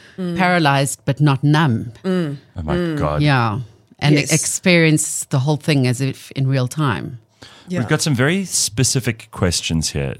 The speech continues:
Speaker 3: that I think are actually quite interesting, 'cause maybe they're the kinds of questions lots of us have but are embarrassed to ask. So Nico's not. He says,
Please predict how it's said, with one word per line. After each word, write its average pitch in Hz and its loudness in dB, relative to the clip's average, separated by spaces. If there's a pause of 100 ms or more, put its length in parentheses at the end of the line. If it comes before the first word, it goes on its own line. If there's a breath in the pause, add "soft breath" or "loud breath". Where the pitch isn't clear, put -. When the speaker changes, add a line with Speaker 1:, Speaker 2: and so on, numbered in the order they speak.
Speaker 3:
that - -6
I 76 -4
think - -6
are 82 -6 (140)
actually - -6
quite 73 -6
interesting, - -10
'cause 67 -8
maybe 76 -4
they're 71 -4
the 67 -6 (140)
kinds 69 -4
of - -14
questions - -8
lots 64 -8
of 64 -10
us - -8
have 65 -6
but - -14
are - -8
embarrassed 62 -8
to - -12
ask. - -10
So 65 -10
Nico's 69 -4
not. 57 -10
He 71 -8
says, 69 -4